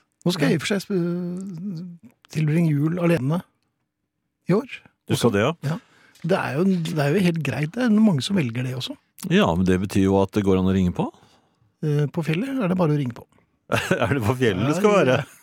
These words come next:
Speaker 1: ja. Så det er bare
Speaker 2: Er det,
Speaker 1: ring i vei.
Speaker 2: er det et bestemt fjell?
Speaker 1: Det er et,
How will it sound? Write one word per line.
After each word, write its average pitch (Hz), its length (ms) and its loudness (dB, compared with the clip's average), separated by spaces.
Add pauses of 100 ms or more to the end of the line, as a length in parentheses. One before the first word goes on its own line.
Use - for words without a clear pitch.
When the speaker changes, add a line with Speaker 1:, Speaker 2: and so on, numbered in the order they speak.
(680)
Speaker 1:
ja. 147 160 4
Så - 120 -18
det 147 80 -6
er 143 40 -2
bare 190 160 2
Speaker 2:
Er 220 80 4
det, 214 40 0
Speaker 1:
ring 214 160 2
i 233 40 4
vei. 175 180 2
Speaker 2:
er 120 120 2
det 117 80 -4
et 107 80 -10
bestemt 101 420 -6
fjell? - 300 -2 (260)
Speaker 1:
Det 190 80 2
er 208 160 0
et, 143 80 -8